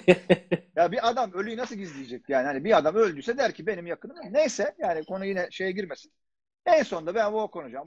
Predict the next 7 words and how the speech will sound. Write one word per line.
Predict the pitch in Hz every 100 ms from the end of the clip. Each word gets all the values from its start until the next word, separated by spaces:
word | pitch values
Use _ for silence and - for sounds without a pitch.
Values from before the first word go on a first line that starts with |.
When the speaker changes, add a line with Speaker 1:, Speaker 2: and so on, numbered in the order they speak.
| 185
Speaker 2:
Bu | 202 190
medeni | 196 202 208 190
kararımı | 208 190 156 131 147 _ _ _ _ _ _ _ _ _ _ - - _
sakin | - 226 - 147
bir |
şekilde | 135 143 143
açıkladım. | - - 104